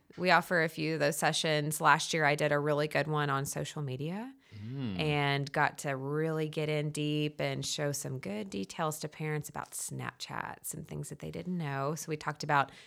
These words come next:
Speaker 1: internet safety and social media and the trends that we see there. Um, and then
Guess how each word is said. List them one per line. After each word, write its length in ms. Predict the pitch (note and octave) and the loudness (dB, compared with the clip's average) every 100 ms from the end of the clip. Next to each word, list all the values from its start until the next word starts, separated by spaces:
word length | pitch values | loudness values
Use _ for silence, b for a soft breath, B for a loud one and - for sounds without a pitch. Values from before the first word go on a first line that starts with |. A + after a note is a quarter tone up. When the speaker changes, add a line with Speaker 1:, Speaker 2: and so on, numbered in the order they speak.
| B - | B 2
Speaker 1:
internet 320 | F#3 E3+ D#3+ | 4 4 2
safety 420 | - D#3+ D#3 D3 | 2 0 2 0
and 100 | C#3+ | 0
social 300 | C#3+ D3 - | -2 -4 -2
media 320 | D3+ C#3+ C#3+ C#3+ | -2 0 0 0
and 180 | C3+ | 0
the 60 | C3+ | -2
trends 340 | - C#3 C#3 | -2 -4 -4
that 120 | - - | -4 -4
we 120 | C3+ | -6
see 240 | - C#3 | -4 -6
there. 440 | C3+ A#2+ A#2+ B2 C#3 B B B B B B - | -4 -4 -2 -2 -6 B B B B B B 4
Um, 360 | G3+ F#3 F3 - | 6 6 4 2
and 140 | F#3+ F#3+ | 2 6
then 520 | F3+ F3 E3+ D#3+ | 6 6 6 2